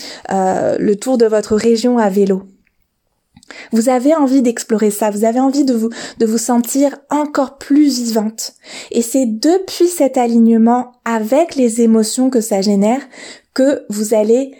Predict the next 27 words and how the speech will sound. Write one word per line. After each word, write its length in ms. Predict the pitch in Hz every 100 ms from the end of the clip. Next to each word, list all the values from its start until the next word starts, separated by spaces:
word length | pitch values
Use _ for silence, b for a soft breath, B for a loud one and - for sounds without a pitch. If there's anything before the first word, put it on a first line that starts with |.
| B B B B -
vous 280 | 214 233
ouvrir 340 | 247 247 269 -
toutes 220 | 403 403
les 120 | 320
portes 520 | - 254 285 - - _ _ _ _ _ _
pour 240 | - 262 254
connecter 760 | 285 269 254 254 262 277 - _ _ _ _ _ -
à 100 | 233
cet 280 | 233 226 220
objectif 560 | 202 202 202 277 -
et 120 | - 202
pour 200 | 202 202
l'atteindre 720 | 208 214 - 247 254 208 190
finalement. 640 | - 208 190 170 170 - _ _ B B B B B
Et 120 | 247
c'est 220 | 240 277
depuis 420 | 233 254 339 359 392
cet 300 | 392 277 254
espace-là 640 | 233 - 214 - 240 277 - _ _ _ _ _ -
que 320 | 277 311 339 214
vous 240 | 208 226
mettez 600 | 226 240 277 285 - 294
les 240 | 302 233 208
actions 360 | 196 - 202
en 120 | 185
place. 460 | 185 196 - - - _ _ _ _ _ _ B B
Souvent, 600 | B - 311 277 285 403